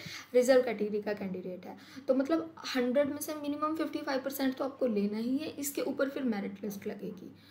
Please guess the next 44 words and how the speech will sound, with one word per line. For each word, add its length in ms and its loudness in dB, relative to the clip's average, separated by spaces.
जो 160 4
भी 120 0
होगा 340 -4
वही 160 6
आपका 260 2
स्कोर 320 0
कार्ड 200 -2
बनेगा, 300 -4
उसी 200 -2
के 100 4
according 420 0
वो 100 -4
हो 120 0
जाएगा। 420 -6
फिर 100 0
आ 80 4
जाती 260 0
है 60 0
आपकी 240 -2
mains 400 2
का। 220 -12
mains 220 4
का 100 2
एग्जाम 320 0
भी 140 0
आपका 280 0
hundred 360 2
marks 280 -2
का 120 -2
ही 140 2
होगा, 280 2
जैसे 320 2
pre 240 -2
का 160 -2
था, 400 -4
दो 160 6
आवर 160 2
का 180 -6
और 420 2
दो 140 8
घंटे 300 4
का 100 2
पेपर 320 2
होगा, 300 2